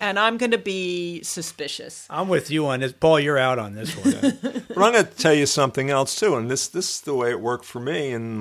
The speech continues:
Speaker 3: my two relationships. Um, when, when they hit, they just worked. They were so easy. They just, everything was perfect. You got along. It just was, like, no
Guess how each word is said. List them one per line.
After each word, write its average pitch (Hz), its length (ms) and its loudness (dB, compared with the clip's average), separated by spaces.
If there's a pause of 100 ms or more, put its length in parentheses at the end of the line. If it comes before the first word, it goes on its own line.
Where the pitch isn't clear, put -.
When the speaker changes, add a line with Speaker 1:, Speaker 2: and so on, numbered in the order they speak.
Speaker 3:
my 101 160 -4
two 120 220 -8
relationships. 110 1000 -4
Um, 101 320 -4 (880)
when, 123 280 -4
when 127 160 -2
they 170 200 4
hit, 139 360 -2 (140)
they 175 100 -6
just 180 240 -6
worked. 180 480 -6
They 180 80 0
were 185 120 6
so - 300 0
easy. 185 480 0
They 165 220 4
just, - 340 2
everything 180 520 2
was 139 160 -2
perfect. - 760 -2
You 107 60 -12
got 143 260 2
along. 151 520 2
It 120 120 -4
just 135 200 -4
was, 135 200 -2
like, 131 220 -2
no 139 160 0